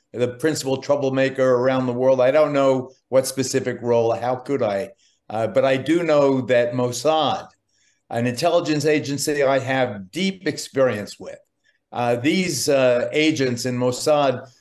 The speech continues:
could tell me, could pinpoint for me, uh, during, for instance, the Lebanon War, uh, nineteen eighty-one, eighty-two, eighty-three, Mossad l-, l-, led me to the right guy, the right block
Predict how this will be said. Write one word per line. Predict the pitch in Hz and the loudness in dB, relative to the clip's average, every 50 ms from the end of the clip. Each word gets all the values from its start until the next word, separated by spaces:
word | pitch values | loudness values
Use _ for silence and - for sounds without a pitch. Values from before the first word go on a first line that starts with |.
| _ - | _ -6
could | - 139 131 - | -4 -4 -4 -2
tell | - 160 165 160 165 165 160 | -2 -2 -2 0 -2 -4 -4
me, | 160 156 156 151 143 143 - _ _ _ _ _ | -4 -4 -2 -2 -4 -4 -8 _ _ _ _ _
could | - 165 135 135 | -4 -4 -4 -4
pinpoint | - - 185 170 165 165 170 170 160 151 - - | -4 -6 -4 -4 -2 -2 -2 -2 -2 -4 -6 -4
for | - 156 156 156 | -2 0 0 0
me, | 156 151 151 151 147 143 143 139 | 0 0 0 0 0 2 4 4
uh, | 131 127 120 120 - - _ _ - 113 | 4 2 2 -2 -6 -16 _ _ -12 -4
during, | 110 143 151 156 151 | 0 2 2 2 2
for | 151 - 151 147 151 | 0 -2 0 0 2
instance, | 151 147 147 147 - 147 143 143 135 135 - | 0 0 -2 -2 -2 -2 -2 -2 -4 -6 -6
the | - 131 131 127 123 120 | -4 -2 0 0 0 0
Lebanon | 117 131 139 151 160 156 156 147 127 120 117 107 107 110 | 0 2 4 4 4 2 0 0 0 0 -2 -2 -4 -4
War, | 110 117 117 113 104 95 85 - - - _ _ _ _ - | -2 0 0 0 0 -2 -4 -6 -10 -18 _ _ _ _ -6
uh, | 107 113 117 | -4 -2 -2
nineteen | 120 123 135 143 143 143 143 135 | 0 0 0 -2 -2 -2 -2 0
eighty-one, | 135 135 135 135 143 156 151 135 | 0 0 0 0 0 0 2 0
eighty-two, | 127 127 120 117 117 117 - 156 147 135 | 0 0 -2 -4 -6 -6 -4 -2 0 0
eighty-three, | 123 117 117 113 117 - 151 151 156 151 127 117 113 - - - _ _ _ | 0 -2 -4 -6 -6 -6 -4 -2 0 0 0 0 -2 -6 -10 -20 _ _ _
Mossad | - 120 135 131 - 165 156 156 151 143 123 110 113 135 113 104 95 - - - | -4 -2 -2 0 0 2 2 2 2 0 0 -4 -6 -8 -10 -10 -12 -16 -14 -8
l-, | - 143 143 156 | -4 -2 -2 -2
l-, | 160 - - | -4 -6 -4
led | 165 151 156 175 175 147 160 | -2 2 2 2 2 0 0
me | 165 160 156 151 | 0 0 0 0
to | 151 - 139 127 | 0 -2 -2 0
the | 123 127 | 0 0
right | 123 135 156 160 160 147 - 110 | 0 2 2 2 0 0 -2 0
guy, | 123 151 156 156 160 156 151 | 0 0 2 2 2 0 0
the | 127 127 120 | 0 0 -2
right | 120 131 147 151 151 123 - - | 0 2 2 2 0 0 -4 -2
block | - 151 151 151 143 143 143 - | 0 2 4 4 2 0 -2 -6